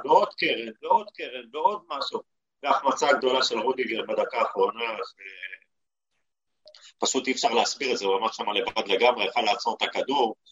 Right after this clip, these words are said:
לשאול מה רוצים לעשות עם הכדור, וזהו, יש משחקים כאלה, אה, ואין מה לעשות, זאת אומרת, זה לא שונה דרך אגב ממשחק שלו נגד ברנלי, אה,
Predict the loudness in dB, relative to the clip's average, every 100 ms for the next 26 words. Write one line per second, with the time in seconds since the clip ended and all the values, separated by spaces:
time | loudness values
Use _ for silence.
0 | _ _ 0 2 6 6 4 2 2 4
1 | 2 2 0 -2 -2 -6 -8 -6 -8 -12
2 | _ _ _ 4 6 8 6 6 4 4
3 | 2 -2 -2 -4 0 0 0 0 0 0
4 | -4 -6 _ _ _ _ _ _ 0 4
5 | 8 8 6 6 6 6 8 6 6 2
6 | 2 2 4 4 6 4 4 0 0 -2
7 | -4 -6 -4 -4 2 2 2 0 0 0
8 | 0 0 -2 -8 -20 _ _ _ _ _
9 | _ _ 0 4 6 4 4